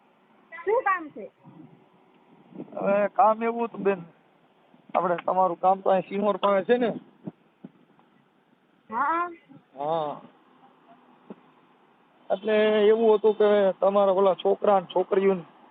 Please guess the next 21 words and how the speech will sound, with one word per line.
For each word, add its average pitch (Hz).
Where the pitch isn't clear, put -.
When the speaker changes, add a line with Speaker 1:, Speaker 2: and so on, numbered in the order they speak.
Speaker 2:
બે 208
તો 214
તમારી 214
દીકરીઓ 220
તો 214
સાસરે 226
વયું 226
ગયું. 247
Speaker 1:
હા. 285
Speaker 2:
હા. 180
એટલે 196
તમારા 202
ઘરવાળાનું 202
નામ 208
છે 208
મહેશભાઈ 190
નાથાભાઈ 185
સાતરોડિયા. 202
હાલો. 185
Speaker 1:
હા, 269
હા. 262